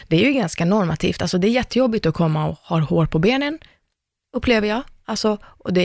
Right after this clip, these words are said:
är jättejobbigt att ha så här s-, supermycket större storlekar.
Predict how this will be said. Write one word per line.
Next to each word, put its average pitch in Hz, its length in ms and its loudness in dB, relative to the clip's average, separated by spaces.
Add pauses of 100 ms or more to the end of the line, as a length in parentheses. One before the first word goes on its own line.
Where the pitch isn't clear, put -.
(140)
är 170 40 -2
jättejobbigt 165 600 0
att 156 80 0
ha 156 180 0
så - 140 -8
här - 60 -6
s-, - 200 -8 (180)
supermycket 151 640 2
större 160 220 2
storlekar. 180 500 2